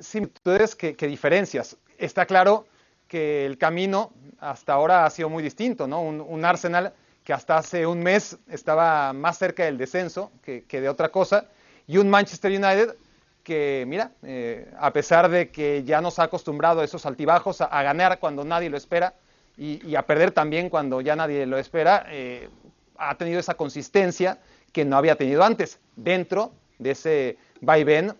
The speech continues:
que, que sigue caracterizando al equipo de Solskjaer.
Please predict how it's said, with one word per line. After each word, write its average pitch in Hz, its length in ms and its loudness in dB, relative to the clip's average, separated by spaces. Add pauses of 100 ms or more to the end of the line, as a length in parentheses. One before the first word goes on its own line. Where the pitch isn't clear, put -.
(140)
que, 127 200 -6
que 139 140 -6
sigue 147 240 -4
caracterizando 135 560 -4
al 135 80 0
equipo 131 480 -2 (280)
de 135 120 -2
Solskjaer. 151 480 2